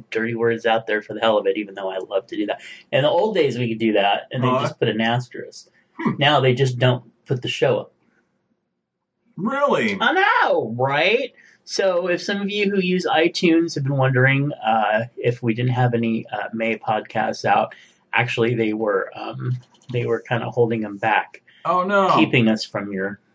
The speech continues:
Speaker 1: from your love.
Speaker 2: So, uh, how do we fix that?
Speaker 1: <clears throat> Just use different titles.
Speaker 2: <laughs>
Speaker 1: <laughs>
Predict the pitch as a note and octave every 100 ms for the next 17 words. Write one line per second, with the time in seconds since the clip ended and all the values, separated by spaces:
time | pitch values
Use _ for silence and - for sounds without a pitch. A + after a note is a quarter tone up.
0 | _ - G#2+ F#2+ F2 - - - - -
1 | E3+ F#3 - - - - - - - D#3+
2 | F3 D#3+ - A3 - - A2 C3 B2+ -
3 | _ - _ _ _ _ _ C#3 B2 C3
4 | - F#3+ - C3 A2+ G#2+ A#2+ A#2+ A#2+ C3+
5 | A#2+ - - _ - - D3+ C#3+ C#3+ C3+
6 | C3 - - - - - F#3 D3 B2